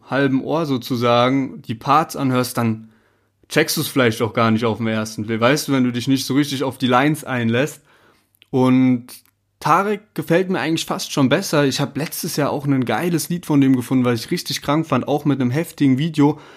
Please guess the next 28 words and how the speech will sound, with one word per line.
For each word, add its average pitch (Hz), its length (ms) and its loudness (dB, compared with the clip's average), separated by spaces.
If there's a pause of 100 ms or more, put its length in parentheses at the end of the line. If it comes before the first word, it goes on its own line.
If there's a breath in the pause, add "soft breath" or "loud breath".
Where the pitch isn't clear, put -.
(160 loud breath)
Das 131 220 0
war 123 120 2
auch - 160 -2
schon 139 440 4
ganz 175 300 0
anders 160 360 -2
als 139 220 -4
das 123 180 -6
Zeug 135 260 0
aus 127 180 -4
der 120 120 0
K-I-Z-Zeit. 127 960 -2 (340 soft breath)
So - 140 -8
richtig 151 460 0
deep, 175 280 -4
das 131 180 -2
heißt 135 260 2
Kaputt 165 400 0
wie 175 200 4
ich. 196 220 -2 (480 soft breath)
Richtig 143 320 -2
heftiges 120 520 -2
Lied, 113 260 -2
also 123 500 2 (540 soft breath)
auch 139 240 2
sehr 147 260 2
zu - 160 -2
empfehlen. 120 580 4